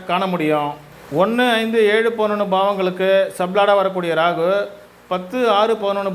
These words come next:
பாவங்களை மண்டலம் வாயிலாகவும், நாலு, பத்து பாவ குறிகாட்டிகளை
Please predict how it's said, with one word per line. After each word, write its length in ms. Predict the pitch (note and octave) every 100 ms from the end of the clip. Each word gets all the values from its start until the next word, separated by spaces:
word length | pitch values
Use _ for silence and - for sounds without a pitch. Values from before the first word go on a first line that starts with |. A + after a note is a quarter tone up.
| F#3
பாவங்களை 420 | F#3 F3+ F3 F3+ F3+ F#3
மண்டலம் 360 | D#3+ E3 F#3 E3+
வாயிலாகவும், 600 | D#3+ D#3 D3+ D#3 F#3 G3 F#3+ - - - D3
நாலு, 260 | F3+ A#3+ A#3
பத்து 300 | G#3 G#3 G3
பாவ 280 | F#3 G3 F#3
குறிகாட்டிகளை 600 | F#3 F#3 F3 E3+ E3+